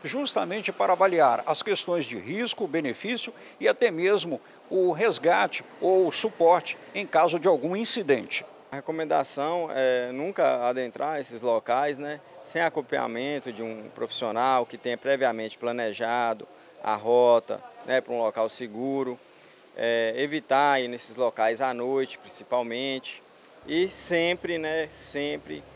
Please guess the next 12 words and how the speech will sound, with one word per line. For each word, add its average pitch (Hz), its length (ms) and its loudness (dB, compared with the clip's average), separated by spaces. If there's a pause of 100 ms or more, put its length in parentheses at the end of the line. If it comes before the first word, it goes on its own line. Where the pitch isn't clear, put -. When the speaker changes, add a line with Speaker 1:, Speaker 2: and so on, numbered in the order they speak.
(220)
Speaker 2:
quando 131 460 -4 (140)
realizar 131 420 2
esses - 220 -6
passeios, 127 640 -4
procurar 131 540 -2 (340)
alguém, 131 440 0
né, 135 160 -6
que 127 200 -14
já 131 280 -4
realize 139 600 -4
esse 120 140 -10
tipo - 180 -16